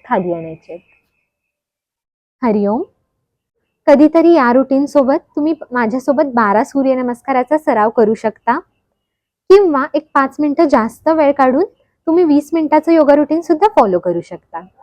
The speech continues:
अशा पद्धतीने स्वतःची आजपासूनच काळजी घ्यायला सुरुवात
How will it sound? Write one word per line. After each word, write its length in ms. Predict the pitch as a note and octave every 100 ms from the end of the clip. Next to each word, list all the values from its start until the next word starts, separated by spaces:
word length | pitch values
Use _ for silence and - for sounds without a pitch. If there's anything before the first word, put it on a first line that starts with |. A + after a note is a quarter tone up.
| F3+ F3+ - _ _ _ _ _ _ _ _ _ _ _ _ _ _ _ _ -
अशा 260 | A#3+ A#3+ C4
पद्धतीने 580 | C4 A3 C4 B3+ B3 E4+
स्वतःची 640 | - A#3 G#3+ A3 A3+ D4
आजपासूनच 720 | B3 G3+ - G#3 A#3 C4+ F4
काळजी 360 | D4+ A#3 A#3 A#3
घ्यायला 260 | B3 A#3+
सुरुवात 400 | C#4 B3+ G3 G3